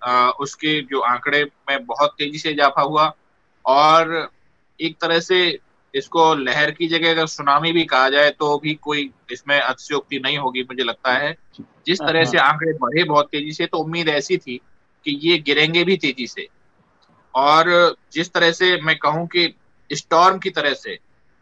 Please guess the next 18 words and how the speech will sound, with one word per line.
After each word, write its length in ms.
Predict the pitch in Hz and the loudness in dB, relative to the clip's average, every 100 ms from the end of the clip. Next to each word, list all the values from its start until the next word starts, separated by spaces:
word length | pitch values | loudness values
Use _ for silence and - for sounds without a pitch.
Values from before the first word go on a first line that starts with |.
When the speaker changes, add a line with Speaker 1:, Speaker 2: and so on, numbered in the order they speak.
| _ - | _ -6
Speaker 1:
आ, 360 | 120 131 131 127 - _ _ _ _ - | 2 4 4 2 -4 _ _ _ _ -4
पूरे, 460 | 156 170 170 160 - _ _ _ - | 2 4 4 2 -4 _ _ _ -4
आ, 40 | 127 | 0
आ, 420 | 123 120 117 110 _ _ _ 113 | 2 4 2 0 _ _ _ -6
बिल्कुल 680 | 120 113 123 135 160 156 143 | -4 -4 -6 -4 0 0 -2
system 420 | - 151 170 165 | -6 -4 -4 -2
को 200 | 165 165 | 0 0
झकझोर 540 | - 139 135 160 180 | 0 -6 0 2 4
दिया, 260 | 160 151 151 | 2 2 2
बिल्कुल 360 | 151 143 151 143 | 0 -4 -4 0
medical 300 | 135 139 147 | -2 0 -2
system 380 | 127 135 - 139 | -4 -6 -6 -8
को, 300 | 143 143 143 _ _ _ - | -4 -6 -6 _ _ _ -6
इस 180 | 165 | -4
तरह 220 | - 143 143 | 0 2 0
की 260 | 165 165 | 0 -2
जो, 280 | 151 143 123 _ 117 | 0 -2 -2 _ -4
आ, 360 | 117 113 110 | 0 0 0